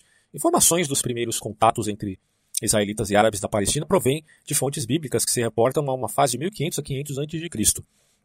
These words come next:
Daí deriva a confirmação da ancestralidade semítica comum das tribos árabes e hebraicas. E o período, ah, ele vai até falar de Ismael aqui, olha só. É, não que a, não, né, nem todo mundo concorde com essa interpretação, tá? Mas é interessante a gente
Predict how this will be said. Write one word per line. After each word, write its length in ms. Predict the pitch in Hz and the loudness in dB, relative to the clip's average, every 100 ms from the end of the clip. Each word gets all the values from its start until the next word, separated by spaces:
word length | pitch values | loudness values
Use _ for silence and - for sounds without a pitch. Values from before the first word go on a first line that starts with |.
| _ _ _ - - | _ _ _ -16 2
Daí 240 | 117 113 | 6 8
deriva 420 | 127 135 117 151 175 _ _ | 6 4 2 0 -2 _ _
a 80 | 113 | -2
confirmação 640 | 135 - 117 110 - 143 | -2 -2 -2 0 0 0
da 160 | 135 - | 0 0
ancestralidade 800 | 175 269 - 180 143 139 117 113 | -2 0 0 0 2 2 2 0
semítica 640 | - 135 120 - 214 233 240 | 0 -4 -6 -8 -6 -6 -4
comum 340 | 240 185 170 214 _ _ _ | -4 -4 -6 -10 _ _ _
das 200 | 143 135 | -2 -2
tribos 300 | - 156 123 | -2 -4 2
árabes 460 | 120 143 151 151 - | 4 4 2 -2 -6
e 120 | 160 | -4
hebraicas. 760 | 175 131 117 107 - - - - _ _ _ _ - - _ _ | -4 2 2 2 -2 -4 -4 -4 _ _ _ _ -20 -20 _ _
E 60 | 131 | 0
o 40 | |
período, 540 | 151 175 240 208 113 - _ | 4 4 2 0 -2 -4 _
ah, 200 | - 120 | 6 6
ele 100 | 123 | 8
vai 100 | 123 | 6
até 140 | 123 139 | 6 6
falar 160 | 156 | 4
de 80 | 143 | 2
Ismael 220 | 143 135 | 2 0
aqui, 160 | 123 - | 0 -2
olha 120 | 95 | -4
só. 200 | 107 - - _ _ _ _ - - _ - | -4 -6 -12 _ _ _ _ -20 -20 _ -6
É, 440 | 117 107 92 87 - | 0 2 2 -2 -4
não 140 | - 190 | 0 4
que 100 | - | 6
a, 160 | - | 4
não, 140 | 156 - | 2 0
né, 160 | 196 214 | -2 0
nem 120 | 160 | -2
todo 160 | 190 214 | -2 -10
mundo 100 | 247 | -4
concorde 300 | 320 180 180 | 4 6 6
com 60 | |
essa 100 | 190 | 2
interpretação, 580 | 196 214 - 311 - 104 | -2 -4 -2 0 2 2
tá? 200 | 98 120 _ _ _ | 2 0 _ _ _
Mas 400 | - 107 107 - | -10 -4 -4 -4
é 100 | - | -8
interessante 480 | 123 147 151 127 131 | -2 0 0 -2 -6
a 20 | |
gente 420 | 139 147 156 113 | -8 -8 -6 -6